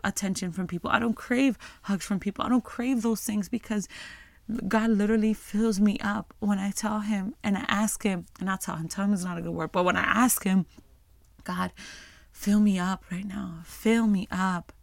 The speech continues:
Fill me up. Fill me up, Lord. I can't do this. Fill me up."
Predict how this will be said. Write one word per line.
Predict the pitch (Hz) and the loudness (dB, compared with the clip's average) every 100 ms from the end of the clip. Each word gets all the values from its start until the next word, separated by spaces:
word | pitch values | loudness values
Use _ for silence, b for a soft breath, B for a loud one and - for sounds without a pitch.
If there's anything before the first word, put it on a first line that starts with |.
| - | -20
Fill | - - 220 226 | -14 2 6 8
me | 220 220 | 6 6
up. | 196 214 185 - - - - - - - - _ - _ - - _ | 4 2 0 -6 -20 -20 -20 -20 -20 -20 -20 _ -20 _ -20 -20 _
Fill | - - 240 247 | -8 2 4 6
me | 220 | 4
up, | - 214 277 220 170 | 2 0 0 -2 -6
Lord. | 160 165 175 175 - - - - _ - | -8 -8 -10 -12 -20 -20 -20 -20 _ -8
I | 190 | -8
can't | - 226 208 - | -2 0 0 -2
do | 220 | -4
this. | 220 190 180 - | -4 -4 -8 -18
Fill | - 226 220 | -10 -6 -4
me | 214 285 | -4 -6
up." | 190 190 - | -10 -12 -16